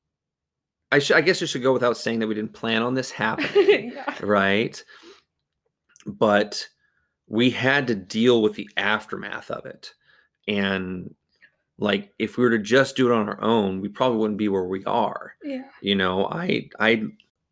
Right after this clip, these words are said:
Speaker 1: we had a close friend of ours, a mutual friend of ours, um, she was kinda bouncing back and forth between our houses. We, I mean, Jen and I lived within three doors of each other. And that's another thing you guys gotta understand is,
Speaker 2: <laughs>
Speaker 1: like, we shared, like, she had a townhome and then three ho-, homes down, I had a townhome.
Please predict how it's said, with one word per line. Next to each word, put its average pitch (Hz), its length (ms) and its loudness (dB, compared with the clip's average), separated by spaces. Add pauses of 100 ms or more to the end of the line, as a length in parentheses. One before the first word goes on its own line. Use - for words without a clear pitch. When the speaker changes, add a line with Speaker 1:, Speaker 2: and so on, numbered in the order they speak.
(200)
Speaker 1:
we 113 140 4
had 107 100 6
a 101 60 2
close 120 360 4
friend 123 240 2
of 120 80 2
ours, 120 460 0
a 98 220 -4
mutual 107 300 -4
friend 113 280 -2
of 113 60 -2
ours, 110 480 -2
um, 98 420 -10 (540)
she - 300 0
was 113 180 2
kinda 110 220 -2
bouncing 107 380 0
back 104 260 0 (140)
and 104 180 -8
forth 110 200 4
between 110 320 -4
our 104 100 -2
houses. 107 400 0
We, 208 120 0
I - 280 -10
mean, 208 100 6
Jen 240 200 6
and 302 80 6
I 269 100 8
lived 156 600 8 (240)
within 143 300 4
three 185 280 0
doors 143 360 4
of 113 80 -4
each - 220 -6
other. 104 140 0
And 113 60 0
that's 143 120 0
another 143 200 2
thing 135 140 -4
you 117 80 -4
guys 117 140 2
gotta 107 160 0
understand 139 540 2
is, 110 160 2 (140)
Speaker 2:
<laughs> 320 120 0
Speaker 1:
like, 135 200 4
we 127 140 2
shared, 170 560 4 (220)
like, 117 220 2
she - 180 0
had 156 100 6
a 151 40 -6
townhome 151 640 0
and 123 100 -2
then 113 80 -2
three 135 240 -2
ho-, 120 240 -2
homes 123 340 -6
down, 123 220 -4
I 139 100 0
had 147 160 0
a 139 60 0
townhome. 135 580 -2